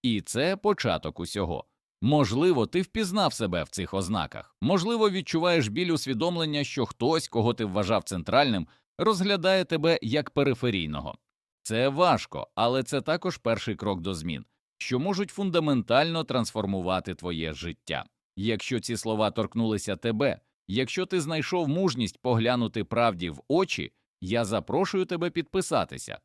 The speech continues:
Тут не йдеться про швидкі рішення чи порожні обіцянки.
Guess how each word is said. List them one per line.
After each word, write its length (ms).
Тут 220
не 120
йдеться 420
про 180
швидкі 420
рішення 480
чи 200
порожні 500
обіцянки. 680